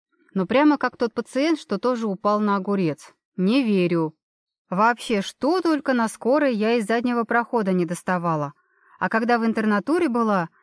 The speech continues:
и вовсе мне наш хирург рассказывал уморительные случаи престарелых экспериментов. Нет, я не осуждала. Вот как осуждать Сан Саныча за то, что он непозволительно хорош? Ну, родился таким человек, сохранился неплохо, следит за собой,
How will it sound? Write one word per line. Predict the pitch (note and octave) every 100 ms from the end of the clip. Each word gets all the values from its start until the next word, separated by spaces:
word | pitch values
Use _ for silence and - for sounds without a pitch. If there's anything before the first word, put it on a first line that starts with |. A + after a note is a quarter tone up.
| -
и | B3+
вовсе | A#3 C4 C#4+ - A3
мне | G#3+
наш | A3 A3
хирург | - G#3+ D4 E4
рассказывал | A3 G#3 A#3 B3 A#3+ A3+
уморительные | F#3+ F#3+ F#3 B3+ - G#3+ G3
случаи | - C4 D4+ B3
престарелых | A3 G3+ - F3+ G#3 B3 A3
экспериментов. | - - A3 G#3+ D#3 C#3 A#2+ - _ _ _ -
Нет, | A3 G3
я | G3+
не | D#4
осуждала. | E4+ D#4+ G#3+ F#3 D#3+ C#3+ D3+ _ _ -
Вот | G3 C4+
как | G#4+ G#4+
осуждать | C4 - G3+ G3+ F#3
Сан | G3 F#3+
Саныча | A#3 A3 G#3 G3
за | G#3
то, | D#4+ F4+
что | - A3
он | G#3
непозволительно | F#3+ F#3+ F#3+ G#3+ C4 A#3 A3
хорош? | A3 G#3+ B2 - - _ _ -
Ну, | G#3
родился | D4+ B3+ F#3+ A#3 C#4
таким | B3 A#3+ B3
человек, | - A#3 A3+ A3 G3+ - _
сохранился | - B3+ C4 G#3 F#3 G#3+ B3+
неплохо, | B3 A#3 A#3 A3 G#3+ G3
следит | - A3+ D4
за | A3+
собой, | - E3+ D#3 D#3+ A3+